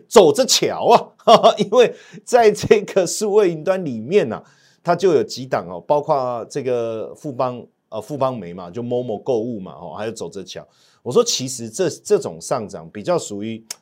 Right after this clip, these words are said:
呃，某，出瓦郎假，假节筹霸啦，吼，假鸡腰的啦，它不是真正一个大部分我们机构法人或者是会去重压资金的投资主流哦，所以我跟大家说，这个先，就，就，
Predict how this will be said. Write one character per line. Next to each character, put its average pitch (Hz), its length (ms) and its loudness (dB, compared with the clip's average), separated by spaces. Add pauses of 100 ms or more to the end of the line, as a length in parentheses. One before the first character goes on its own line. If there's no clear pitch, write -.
(460)
呃， 117 320 2
某， 147 320 2 (160)
出 196 160 0
瓦 127 140 6
郎 107 240 -6
假， 98 280 -4 (140)
假 98 160 -4
节 104 180 -6
筹 104 240 -8
霸 101 280 -2
啦， 80 100 -12
吼， 85 260 -14
假 107 160 -4
鸡 156 280 -8
腰 147 220 2
的 135 120 -2
啦， - 240 -14 (240)
它 - 80 -4
不 - 180 -2
是 208 200 -6
真 180 260 -2
正 175 240 -2
一 117 200 -12
个 120 300 0 (520)
大 170 160 2
部 160 180 -6
分 156 180 -2
我 113 100 -4
们 110 140 -10
机 147 160 -12
构 143 160 0
法 92 220 -8
人 90 140 -12
或 113 200 -4
者 107 80 -4
是 - 180 -10
会 135 180 -6
去 135 120 -12
重 135 360 0
压 127 240 -4
资 123 260 -14
金 110 360 -14
的 98 400 -6
投 131 180 -4
资 196 160 -4
主 92 200 -8
流 71 280 -20 (160)
哦， 71 200 -20
所 - 180 -8
以 131 40 0
我 98 140 -6
跟 113 180 -10
大 107 160 -6
家 107 80 -8
说， 104 220 -10 (720)
这 120 100 -8
个 95 460 -6
先， 104 240 -10 (200)
就， 139 180 0
就， 214 200 8